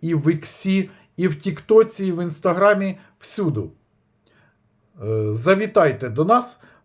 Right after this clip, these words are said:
посилання в першому закріпленому коментарі і в описі під кожним з моїх відео. Там само ви знайдете посилання на сайт, де я дивлюсь прямі трансляції.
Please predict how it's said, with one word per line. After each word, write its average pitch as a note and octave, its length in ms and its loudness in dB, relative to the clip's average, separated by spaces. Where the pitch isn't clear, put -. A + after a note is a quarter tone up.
посилання G3+ 680 2
в G#3 120 -2
першому G3+ 360 0
закріпленому D#3+ 720 -2
коментарі D#3 560 -2
і G#3+ 240 0
в D3 140 0
описі F#3+ 380 0
під D3 180 -6
кожним D3+ 380 -2
з C3 60 -10
моїх B2+ 300 -10
відео. F2 420 -10
Там A3+ 320 2
само A3+ 360 4
ви E3+ 140 -2
знайдете F#3 600 -4
посилання F#3 580 -2
на D#3+ 160 -2
сайт, G#3 340 0
де D3+ 100 0
я D3 100 4
дивлюсь D3 360 -2
прямі C#3+ 340 0
трансляції. G#2+ 760 -10